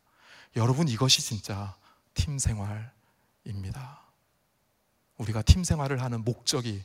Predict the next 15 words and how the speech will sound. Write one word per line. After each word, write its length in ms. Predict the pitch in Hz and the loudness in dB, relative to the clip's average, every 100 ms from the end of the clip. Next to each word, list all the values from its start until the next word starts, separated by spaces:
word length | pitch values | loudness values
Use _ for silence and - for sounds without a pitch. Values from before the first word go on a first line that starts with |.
| - _ _ _ _ _ - | -14 _ _ _ _ _ -16
바로 280 | - 107 | -8 -6
여기에 460 | 95 95 - 101 104 _ _ _ _ - | -4 -4 -6 -8 -8 _ _ _ _ -6
있습니다. 600 | 123 - - - 135 135 _ _ _ _ _ _ _ _ _ _ _ _ _ _ _ - - _ - _ - - _ - | -4 -4 -6 -10 -12 -14 _ _ _ _ _ _ _ _ _ _ _ _ _ _ _ -20 -20 _ -20 _ -20 -20 _ -2
이번 180 | 143 | 0
주 100 | 160 | 4
목요일이 400 | 160 151 175 175 | 6 8 8 6
되면 640 | 156 139 143 175 123 98 104 - _ _ _ _ _ - | 4 4 6 6 4 0 -12 -20 _ _ _ _ _ -14
우리는 280 | 120 123 123 | -6 -2 -2
영동으로 540 | 110 123 135 131 117 | -2 0 0 0 -2
선교를 400 | 117 151 135 113 | -4 -4 -4 -4
떠날 260 | 107 127 131 | -4 -4 -4
겁니다. 560 | - 98 95 98 104 - _ _ _ _ _ - 170 - _ _ _ - - - _ _ - - _ _ _ _ - | -6 -8 -8 -8 -10 -14 _ _ _ _ _ -20 -20 -20 _ _ _ -20 -20 -20 _ _ -20 -20 _ _ _ _ -10
선교에 400 | - 202 262 262 | -2 2 6 6
있어서도 440 | - 180 160 147 | 6 2 0 0
참 380 | - 127 113 | 2 2 2